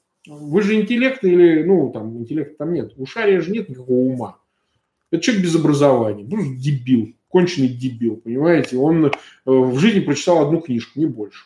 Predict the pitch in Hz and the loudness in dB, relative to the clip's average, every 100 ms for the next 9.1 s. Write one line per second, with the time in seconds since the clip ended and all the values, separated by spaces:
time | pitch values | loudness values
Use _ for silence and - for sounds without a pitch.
0 | _ 120 165 202 143 143 190 196 202 196 | _ -14 -6 -6 -6 0 2 4 4 4
1 | 190 - 233 226 262 - 254 220 262 240 | 4 -4 -4 2 2 2 2 4 4 4
2 | 175 120 - _ - 196 185 - - - | 2 0 -6 _ 2 2 2 -4 -16 -2
3 | 196 - 202 233 196 156 135 - 143 165 | 0 2 4 4 4 0 -4 -10 0 2
4 | 185 170 160 165 160 220 208 - 143 131 | 4 4 4 2 0 0 -2 -4 -6 -6
5 | 131 175 151 175 220 160 - _ _ - | -6 -4 0 2 4 2 -4 _ _ -4
6 | 170 190 160 147 170 165 143 135 151 175 | 2 6 6 4 0 -2 -4 -2 4 4
7 | 160 139 131 _ 139 127 135 131 139 165 | 2 -4 -10 _ -10 -8 -6 -4 -2 -4
8 | 139 131 127 120 117 117 113 113 113 110 | -4 -6 -8 -10 -18 -14 -14 -14 -14 -14
9 | 107 | -14